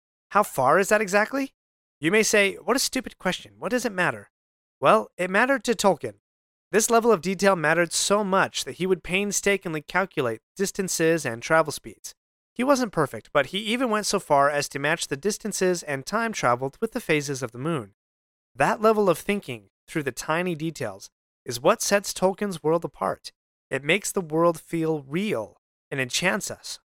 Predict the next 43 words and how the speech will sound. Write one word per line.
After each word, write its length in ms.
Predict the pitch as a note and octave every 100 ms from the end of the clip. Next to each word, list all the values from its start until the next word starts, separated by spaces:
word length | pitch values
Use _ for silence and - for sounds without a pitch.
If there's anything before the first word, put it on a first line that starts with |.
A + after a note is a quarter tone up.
| -
by 140 | B2
abiding 420 | A#2 C3 E3 E3+
by 140 | D3 C#3+
its 160 | C#3
own 180 | D3+ C#3
laws. 440 | B2+ C3 F#2+ - - _ _ _ _ _ _ _
Not 220 | D3+ G3+
so 280 | - G3 G3+
in 80 | F3+
Rings 240 | E3+ F#3+
of 60 | E3
Power. 380 | C3+ A2 G2+ - _ _ _ _
Galadriel 540 | C3+ F3 E3 G3 G3+
and 80 | F#3
Halbrand 580 | D#3+ A3 D#3+ C3+ F3 G3
make 220 | E3 G3+
the 80 | D#3+
ride 260 | D3+ D#3+ E3+
in 120 | A#2
six 320 | - G#3 -
days. 340 | B2+ G2+ - - _ _ -
It 100 | B2+
took 160 | G#3 G3
the 80 |
Fellowship 420 | E3 G3 G3 A3+ F3
nearly 280 | D#3+ D#3+
two 200 | D#3 -
months 360 | B3+ A3 C3 -
to 80 | C#3+
travel 280 | - C3 B2+
roughly 360 | C#3 - D#3+
the 80 | C3
same 240 | - A#3
distance 560 | F3 E3 - F3+ - -
on 220 | - C3+ B2+
foot, 300 | - A3 - -
boat, 260 | E3+ F3+ -
and 160 | F3+ A3
a 40 |
little 180 | F#3 A3
bit 140 | E3+
on 100 | E3+
horse. 460 | D#3+ F3+ A2+ -